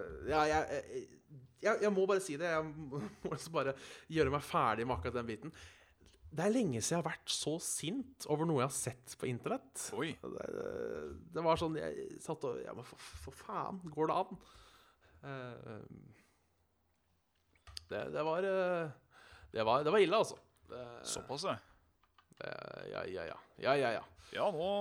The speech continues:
Speaker 1: Vi
Speaker 2: d-, dette må du ta med meg på kammerset etterpå.
Speaker 1: Ja, nei, altså, det var, eh, egentlig bare den, eh, siste videoen, ehm,
Speaker 2: Å, ja.
Speaker 1: om at, eh, noen folk, og det er, altså, det er helt, eh,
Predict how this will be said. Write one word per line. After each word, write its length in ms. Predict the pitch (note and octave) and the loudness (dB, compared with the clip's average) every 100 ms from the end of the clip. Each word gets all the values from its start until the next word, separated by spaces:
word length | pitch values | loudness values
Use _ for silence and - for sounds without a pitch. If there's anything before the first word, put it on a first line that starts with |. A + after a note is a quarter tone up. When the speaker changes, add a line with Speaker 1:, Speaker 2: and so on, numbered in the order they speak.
| G3 | 0
Speaker 1:
Vi 180 | E3 D#3+ D#3+ | 0 -2 -2
Speaker 2:
d-, 420 | C#3 C3 - A#2+ C3 | -6 -12 -16 -12 -10
dette 240 | B2+ D#3 | -8 -6
må 140 | C#3 D#3 | -4 0
du 60 | D#3+ D#3+ | 0 0
ta 100 | D3 | -2
med 160 | D3+ | -2
meg 160 | D3 B2+ | -2 -2
på 220 | - C#3 C3 | 0 -2 -2
kammerset 340 | A#2+ G2+ A#2 | -6 -6 -8
etterpå. 220 | - E2 E2 - - _ _ _ _ _ _ _ _ _ _ - | -8 -10 -12 -16 -20 _ _ _ _ _ _ _ _ _ _ 8
Speaker 1:
Ja, 100 | A3+ | 8
nei, 140 | G#3+ | 10
altså, 220 | G#3 F3 F3+ | 6 6 2
det 60 | |
var, 220 | D3 E3 C4+ | 6 6 6
eh, 240 | B3+ A3+ F#3 | 4 2 2
egentlig 240 | D#3+ E3 | 0 0
bare 160 | D3 C3+ | 4 6
den, 200 | C3 B2+ | 4 2
eh, 140 | C3 B2+ | 2 2
siste 280 | B2 A#2 A#2 | 0 -4 -2
videoen, 300 | G#2+ A#2+ F#3 C#3+ | 0 0 0 -2
ehm, 680 | C#3+ C3+ B2 A#2+ A2+ G#2+ G#2 G2 | -2 -2 0 0 0 -2 -6 -8
Speaker 2:
Å, 140 | B2+ D#3 | -2 -2
ja. 60 | A#2+ | -2
Speaker 1:
om 220 | - A2+ G#2+ | -6 -6 -4
at, 260 | G#2 G#2+ - - | -6 -6 -10 -2
eh, 640 | A#2 G#2+ G2+ F#2+ G2 G2+ | 0 0 0 -2 -4 -8
noen 220 | A2+ A2+ A2 | -8 -4 -2
folk, 300 | B2 B2 - - | -2 -4 -16 -10
og 80 | G#2+ | -6
det 80 | F2 | -4
er, 220 | A#1+ D2 - A1+ | -4 -6 -12 -14
altså, 180 | - A#1+ | -12 -12
det 60 | |
er 160 | G1+ - - | -12 -14 -18
helt, 380 | - _ - G1+ | -20 _ -4 -2
eh, 560 | - G1+ - - - | -2 -4 -6 -14 -16